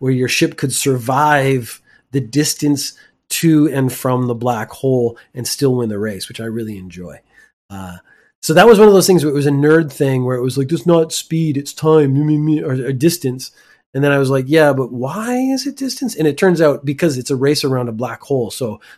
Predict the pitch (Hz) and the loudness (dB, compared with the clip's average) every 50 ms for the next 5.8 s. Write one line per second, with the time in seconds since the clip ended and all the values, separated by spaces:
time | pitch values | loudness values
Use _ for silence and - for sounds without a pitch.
0 | _ _ - - - 156 160 160 - 151 139 131 123 123 120 160 170 156 131 120 | _ _ -14 -2 2 2 2 2 2 -2 -2 -2 -4 0 2 4 4 4 4 0
1 | - _ _ _ _ _ _ _ _ 127 131 139 139 135 135 - - - _ _ | -4 _ _ _ _ _ _ _ _ -2 0 0 0 0 -2 -6 -8 -12 _ _
2 | 131 127 131 131 123 - - 113 104 101 101 _ _ _ _ 180 165 123 107 104 | -4 -4 -2 -4 -4 -6 -8 -10 -10 -12 -16 _ _ _ _ -12 -12 -10 -10 -10
3 | 95 98 110 123 160 - - 160 143 131 - 123 113 - - - - - 98 104 | -12 -10 -6 -4 -4 -2 -2 -4 -4 -2 -2 -4 -4 -6 -12 -12 -10 -10 -10 -10
4 | 101 90 98 113 _ - - _ _ 110 117 120 117 - 123 110 113 104 123 117 | -12 -12 -14 -14 _ -20 -20 _ _ -6 -4 -4 -4 -6 -8 -8 -6 -6 -6 -6
5 | - - - 113 110 95 - - 90 - - 127 113 95 90 | -6 -6 -6 -8 -8 -8 -12 -18 -14 -8 -6 -6 -6 -6 -10